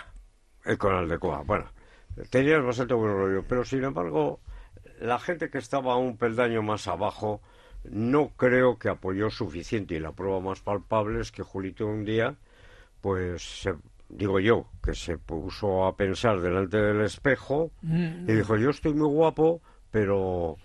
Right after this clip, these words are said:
Speaker 1: pero esto se ha acabado".
Speaker 2: No, a mí me pasa, no, a mí no me pasó eso, a mí me pasó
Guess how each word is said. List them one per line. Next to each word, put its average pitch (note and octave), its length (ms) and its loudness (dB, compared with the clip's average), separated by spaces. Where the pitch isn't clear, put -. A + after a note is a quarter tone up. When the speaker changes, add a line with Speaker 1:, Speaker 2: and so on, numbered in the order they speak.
Speaker 1:
pero G2 320 0
esto G#2+ 240 -2
se - 120 -2
ha - 20 4
acabado". E2 340 -4
Speaker 2:
No, D3 140 2
a B2+ 60 2
mí E3+ 160 2
me E3+ 140 4
pasa, E3 480 0
no, C#3 140 0
a A#2 80 -2
mí D3 120 0
no C3 120 -2
me G#2+ 100 -10
pasó A2 260 -10
eso, A#2+ 180 -10
a A#2 40 -6
mí B2+ 120 -4
me B2+ 120 -4
pasó C#3 400 -4